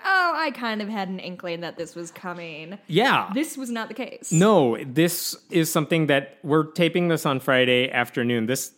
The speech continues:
Speaker 2: was filed on Thursday night, I think. And
Speaker 1: Oh.
Speaker 2: so, like, the journalist didn't even really get a hold of it until this morning.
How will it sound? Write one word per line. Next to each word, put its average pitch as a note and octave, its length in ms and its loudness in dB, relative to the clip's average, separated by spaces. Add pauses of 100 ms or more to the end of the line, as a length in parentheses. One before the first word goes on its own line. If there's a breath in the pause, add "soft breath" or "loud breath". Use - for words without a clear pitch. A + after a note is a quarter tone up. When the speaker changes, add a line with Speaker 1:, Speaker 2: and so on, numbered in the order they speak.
Speaker 2:
was C#3+ 280 0
filed C#3+ 560 0
on A#2 180 -4
Thursday C3+ 540 0
night, A#2 580 -2
I B2 120 -2
think. A2 520 -4
And B2 220 0
Speaker 1:
Oh. - 20 -2
Speaker 2:
so, B2+ 540 2 (120)
like, B2 440 -2
the B2 120 0
journalist C3 600 -4
didn't A#2 260 -2
even A2 280 -2
really G#2+ 300 -4
get A#2+ 260 -4
a G2+ 40 -6
hold A#2 200 -4
of A2 80 -8
it G#2 80 -8
until A2 260 -6
this G#2+ 220 -10
morning. B2 500 -4